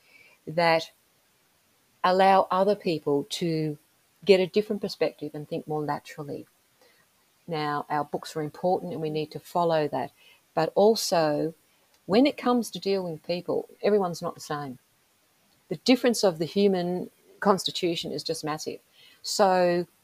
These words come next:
and the way they think and the environment they live in and what is happening around them on a personal, emotional level. So all those things taken into account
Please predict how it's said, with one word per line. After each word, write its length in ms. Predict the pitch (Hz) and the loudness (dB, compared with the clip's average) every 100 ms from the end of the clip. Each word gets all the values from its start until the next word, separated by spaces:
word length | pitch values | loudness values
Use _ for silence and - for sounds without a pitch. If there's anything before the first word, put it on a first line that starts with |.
| _ | _
and 140 | 214 208 | 2 4
the 60 | |
way 120 | 196 | 4
they 140 | 185 170 | 4 0
think 400 | - 180 131 - | 0 -6 -8 -12
and 360 | - 151 151 156 - | -8 -4 -4 -6 6
the 640 | 170 160 147 95 78 80 _ | 8 10 8 0 -6 -12 _
environment 720 | 180 156 175 170 214 220 202 | -8 -2 0 0 0 -2 -4
they 160 | 175 165 | -6 -6
live 200 | 170 165 | -4 -4
in 140 | 135 - - - _ _ - | -4 -6 -20 -20 _ _ -2
and 360 | 196 208 202 | 0 0 0
what 160 | 175 175 | 0 0
is 120 | 170 | -2
happening 360 | 196 - 165 160 | -6 -6 -6 -6
around 500 | 151 151 160 170 165 | -2 -2 -2 -6 -8
them 280 | 147 143 - | -8 -8 -6
on 100 | 151 | -8
a 40 | |
personal, 500 | - 175 160 - 156 | -4 0 0 0 -6
emotional 480 | 156 151 143 - 139 | -4 -6 -6 -10 -10
level. 340 | 143 165 131 - _ _ - _ _ | -8 -8 -10 -14 _ _ -20 _ _
So 360 | - 208 190 190 | 0 6 8 10
all 120 | 220 | 8
those 220 | 233 170 | 6 4
things 260 | - 165 - | 0 -4 -2
taken 340 | 170 160 - | 0 0 0
into 200 | 165 156 | -4 -2
account 540 | 147 - 170 156 151 | -4 -2 -2 0 -2